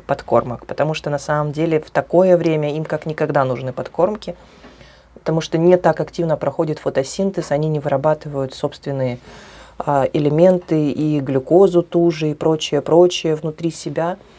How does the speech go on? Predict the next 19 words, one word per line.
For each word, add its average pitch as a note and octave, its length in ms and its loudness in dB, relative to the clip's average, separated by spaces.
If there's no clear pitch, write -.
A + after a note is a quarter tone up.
для D#3 180 0
того, D#3+ 220 4
чтобы D#3 340 -2
им D#3 120 0
было D3+ 240 0
из - 300 -4
чего C#3 380 2
расти. F3+ 500 -2
И F#3+ 840 0
мы D#3+ 200 4
должны D3+ 300 6
им D3+ 80 -2
помогать. C#3 400 -2
<laughs> - 60 -8
Ну G3+ 100 8
что D3 220 4
ж, - 80 -16
на E3+ 120 0
этом G3+ 380 0